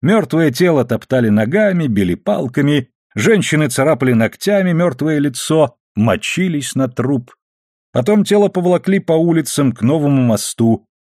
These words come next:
где стояла конная статуя короля Генриха. Здесь труп любовника вдовы Генриха подвесили за голову к статуе ее мужа,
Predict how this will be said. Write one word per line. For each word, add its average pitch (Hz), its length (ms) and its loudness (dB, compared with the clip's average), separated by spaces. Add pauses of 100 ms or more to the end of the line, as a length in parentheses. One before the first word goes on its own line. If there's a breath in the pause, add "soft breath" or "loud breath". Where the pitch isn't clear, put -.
(140)
где 123 180 0
стояла 127 420 0
конная 143 460 -2
статуя 135 480 -2
короля 98 360 0
Генриха. - 680 -6 (540)
Здесь 143 540 0
труп 175 300 -2
любовника 139 640 0
вдовы 107 300 0
Генриха 120 720 0 (380)
подвесили 190 560 2
за 160 280 2
голову 160 340 0
к - 60 -14
статуе 165 600 0
ее 131 180 2
мужа, 107 560 0